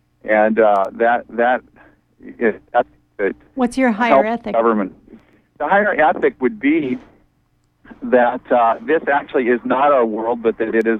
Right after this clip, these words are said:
Speaker 1: God, and that we are to care for, uh, creation, um, in, in a loving way and a responsible way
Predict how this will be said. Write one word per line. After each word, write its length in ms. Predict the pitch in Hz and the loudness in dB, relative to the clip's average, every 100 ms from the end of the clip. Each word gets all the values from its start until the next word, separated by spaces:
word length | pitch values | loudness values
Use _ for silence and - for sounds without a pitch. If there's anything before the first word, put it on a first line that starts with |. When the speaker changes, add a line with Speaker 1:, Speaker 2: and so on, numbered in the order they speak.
| - | -2
Speaker 1:
God, 420 | - 147 - - - _ _ _ _ _ - | 0 0 -2 -8 -20 _ _ _ _ _ -2
and 180 | 117 123 | 2 4
that 160 | 120 | 4
we 240 | 127 151 147 | 2 2 2
are 220 | 127 131 | 2 0
to 100 | 120 | -6
care 380 | - 131 135 139 - | -6 0 0 -2 -2
for, 340 | 120 110 110 - _ _ - | 0 2 0 -6 _ _ -8
uh, 100 | 107 | -6
creation, 1080 | 104 - 139 135 151 190 - 123 107 104 135 - _ _ _ _ - | -6 -4 2 4 4 2 -2 -2 0 0 -4 -10 _ _ _ _ -4
um, 560 | 104 110 107 104 104 - _ _ _ _ _ - | 2 2 2 -2 -10 -14 _ _ _ _ _ -6
in, 280 | 135 143 127 | 0 0 2
in 280 | 143 139 123 | 2 2 0
a 140 | 135 | 0
loving 560 | 131 135 156 160 135 113 | 2 2 2 0 -2 0
way 540 | 120 147 143 110 117 - - _ - | 2 2 0 0 -2 -8 -20 _ -6
and 120 | 123 | -2
a 20 | 120 | 0
responsible 840 | 127 - 139 147 190 156 104 90 | -2 -2 0 2 0 -4 -4 -2
way 380 | 87 87 85 | 0 0 -2